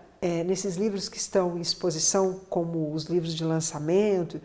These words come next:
um livro chamado Livrarias. E aí eu peguei esse livro, porque me interessou, é, História das Livrarias no Mundo.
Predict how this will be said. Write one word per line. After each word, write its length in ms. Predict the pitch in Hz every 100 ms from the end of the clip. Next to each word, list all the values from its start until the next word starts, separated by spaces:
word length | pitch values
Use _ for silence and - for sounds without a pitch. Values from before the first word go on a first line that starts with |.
| - - -
um 160 | 240 247
livro 400 | 220 240 247 269
chamado 720 | - 202 185 165 175 175 208 - - _
Livrarias. 1080 | 165 196 180 202 196 156 131 135 - - - - _ _ _ _ _ _ _ _ _ _ _ _ _ _ _ _ _ - - - _ _ - _
E 80 | 285
aí 140 | 302 277
eu 80 |
peguei 580 | 269 320 262 190 226 254
esse 240 | 185 - 180
livro, 560 | 147 147 147 208 330 - - _ _ _ _ _ _ _ _ _ _ -
porque 220 | - 185 202
me 80 |
interessou, 880 | 196 196 202 180 - - 143 156 220 - - _ _ _ _ _ _ _
é, 200 | 165 156
História 420 | - - 180 202
das 200 | 208 208
Livrarias 540 | 196 196 202 196 202 202
no 120 | 214
Mundo. 400 | 202 156 147 143